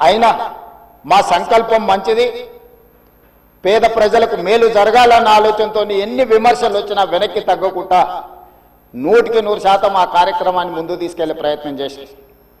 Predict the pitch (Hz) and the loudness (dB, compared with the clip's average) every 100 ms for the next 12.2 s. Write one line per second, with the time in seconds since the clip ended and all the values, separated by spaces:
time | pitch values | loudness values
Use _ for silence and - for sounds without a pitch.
0 | _ _ - 160 233 226 226 226 220 - | _ _ -4 0 2 2 2 0 -2 -6
1 | - - - - _ _ _ _ _ _ | -14 -20 -20 -20 _ _ _ _ _ _
2 | _ 151 196 208 202 226 220 220 226 196 | _ 0 2 0 -2 2 2 2 0 2
3 | 208 208 220 240 240 - - - _ _ | 2 2 0 -4 -6 -16 -20 -20 _ _
4 | _ _ _ _ _ _ - 180 247 240 | _ _ _ _ _ _ -2 2 2 2
5 | 240 226 226 208 233 226 226 220 214 208 | 0 0 2 4 4 4 2 2 0 0
6 | 190 196 180 170 156 - - - - _ | -4 -2 -2 -4 -6 -8 -16 -20 -20 _
7 | _ _ _ _ _ _ _ _ _ _ | _ _ _ _ _ _ _ _ _ _
8 | _ - 196 233 202 220 220 233 226 233 | _ 0 4 4 4 2 2 2 2 0
9 | 226 208 180 - 151 - _ _ _ _ | -4 -4 -10 -12 -20 -20 _ _ _ _
10 | _ _ _ _ _ - 165 247 214 240 | _ _ _ _ _ -2 0 0 -2 0
11 | 240 233 226 226 208 233 202 233 226 233 | 0 2 0 0 0 0 2 0 2 0
12 | 220 | 2